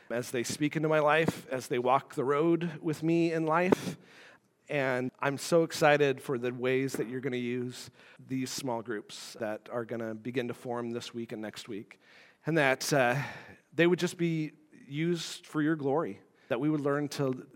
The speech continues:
be vulnerable with one another and speak into each other's lives and love one another and be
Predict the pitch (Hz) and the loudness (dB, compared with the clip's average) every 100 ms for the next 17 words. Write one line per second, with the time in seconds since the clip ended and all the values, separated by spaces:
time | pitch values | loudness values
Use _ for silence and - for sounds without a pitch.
0 | - - 147 160 131 156 170 127 123 110 | -20 -12 -4 -2 0 2 2 0 -2 -4
1 | 123 117 113 110 107 110 107 - 147 147 | -6 -6 -4 -6 -6 -8 -10 -4 -4 -2
2 | 143 131 139 123 120 123 117 113 110 113 | -2 -4 -4 -4 -4 0 2 0 -2 -4
3 | 110 123 131 123 120 110 104 107 104 107 | 0 2 2 -2 -4 -6 -6 -8 -8 -8